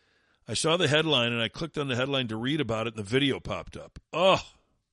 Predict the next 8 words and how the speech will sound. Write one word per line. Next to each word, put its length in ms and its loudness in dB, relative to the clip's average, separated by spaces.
Vomiting 840 0
is 400 -4
the 120 -8
first 540 -6
reaction 500 -4
that 140 -12
you 120 -8
have. 500 -6